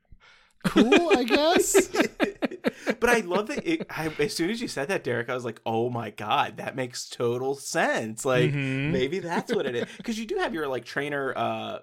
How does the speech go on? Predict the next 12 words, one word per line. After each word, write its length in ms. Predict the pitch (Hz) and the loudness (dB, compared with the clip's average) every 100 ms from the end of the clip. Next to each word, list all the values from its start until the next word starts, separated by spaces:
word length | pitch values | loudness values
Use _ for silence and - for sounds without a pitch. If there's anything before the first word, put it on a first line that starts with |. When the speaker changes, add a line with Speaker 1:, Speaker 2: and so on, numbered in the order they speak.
| _ | _
Speaker 2:
like, 160 | 135 135 | -8 -4
even 160 | 185 | -2
in 80 | 135 | 0
this 180 | 135 208 | 0 -2
game, 180 | 123 117 | -2 0
you 60 | |
have 100 | - | 0
your, 80 | 175 | 0
like, 120 | 180 | -2
Speaker 1:
Mm-hmm. 60 | 196 | -6
Speaker 2:
trainer 320 | - 127 113 | -6 -6 -6
profile. 840 | - - 127 123 107 85 82 - | -10 -6 -4 -2 -4 -6 -8 -10